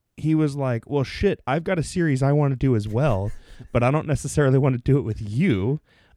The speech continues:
I just want, think we should do it." And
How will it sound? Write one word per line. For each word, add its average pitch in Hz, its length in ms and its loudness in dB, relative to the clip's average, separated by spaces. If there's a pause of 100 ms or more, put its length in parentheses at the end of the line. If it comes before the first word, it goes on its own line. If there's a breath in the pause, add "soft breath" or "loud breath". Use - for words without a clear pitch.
I 262 100 -2
just 202 200 -6
want, 135 160 0 (120)
think 135 160 0
we 131 100 2
should 117 220 -4
do 330 200 -4
it." - 200 -10 (640 soft breath)
And 135 400 -4